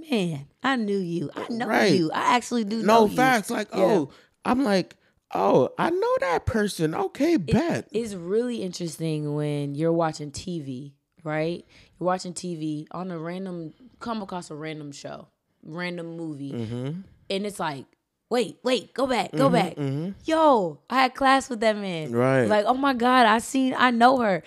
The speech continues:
Speaker 1: I may not know her, know her, but I mean, I, I, I met her, and look at her now. We was in
Speaker 2: Mm-hmm.
Speaker 1: class together, and now
Speaker 2: Mm-hmm.
Speaker 1: she's on, you know, T V." Like, my cousin actually made me feel really good. Um, you know those T V shows like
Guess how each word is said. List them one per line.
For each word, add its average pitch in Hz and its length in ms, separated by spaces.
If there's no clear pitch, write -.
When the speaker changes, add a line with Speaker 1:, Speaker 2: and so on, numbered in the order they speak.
Speaker 1:
I 190 60
may 247 160
not 220 180
know 220 280
her, 254 80
know 254 260
her, 254 80
but 208 180
I 226 80
mean, 214 180
I, 226 120
I, 214 280
I 202 80
met 208 340
her, 160 220
and 202 280
look 285 240
at 262 120
her 240 140
now. 254 260
We 214 120
was 269 180
in 220 120
Speaker 2:
Mm-hmm. 123 100
Speaker 1:
class 262 340
together, 170 320
and 160 100
now 196 120
Speaker 2:
Mm-hmm. - 100
Speaker 1:
she's 196 140
on, 170 280
you 220 180
know, 170 200
T 247 400
V." 151 320
Like, 165 300
my 196 160
cousin 196 360
actually 156 600
made 165 220
me 160 100
feel 156 220
really 151 240
good. 143 420
Um, 156 240
you 180 100
know 196 140
those 185 320
T - 220
V 180 140
shows 170 420
like 147 220